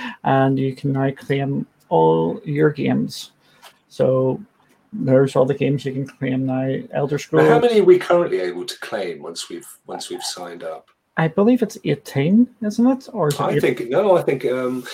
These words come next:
Speaker 2: yes, you're right. It's eighteen. Of course, this coming <laughs> Tuesday, they're adding another four to the mix. And although normally they rotate some out,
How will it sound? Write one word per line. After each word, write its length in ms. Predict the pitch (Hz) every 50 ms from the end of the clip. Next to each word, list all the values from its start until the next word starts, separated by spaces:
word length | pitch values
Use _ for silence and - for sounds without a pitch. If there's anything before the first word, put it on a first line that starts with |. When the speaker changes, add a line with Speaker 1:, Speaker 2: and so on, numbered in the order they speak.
| - - - -
Speaker 2:
yes, 260 | 160 139 - - -
you're 260 | 143 117 107 143 143
right. 220 | 135 120 107 110 -
It's 140 | - -
eighteen. 480 | 143 135 - - - 113 101 101 101 - -
Of 80 | -
course, 540 | - - - - 101 - - - - - - _ _ -
this 220 | 120 107 - -
coming 420 | - - - 117 104 98 95 -
<laughs> 20 | -
Tuesday, 680 | - - - 170 156 175 165 - - - - 117 123
they're 140 | 123 120 113
adding 240 | 117 123 143 127 127
another 200 | 120 127 120 117
four 300 | - - - 180 175 -
to 100 | - -
the 120 | - 104
mix. 440 | 107 120 107 95 90 - - - - - - - - - - - - - _ -
And 360 | 113 113 113 110 110 107 - - -
although 260 | - - 123 147 151
normally 500 | 151 139 135 143 151 160 139 117 92 -
they 140 | 87 92 92
rotate 680 | 95 92 101 104 101 95 - - - 110 107 107 -
some 460 | - - - - 101 95 90 85 82 82 -
out, 420 | 131 180 185 - - 101 - -